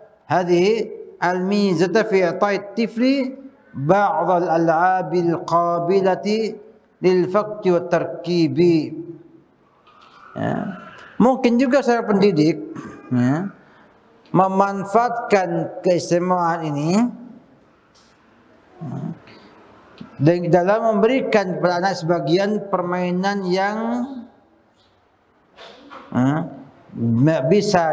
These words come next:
dilepas dan dipasang atau bongkar pasang. Ya.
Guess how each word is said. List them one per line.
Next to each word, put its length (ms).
dilepas 1400
dan 160
dipasang 640
atau 160
bongkar 320
pasang. 400
Ya. 420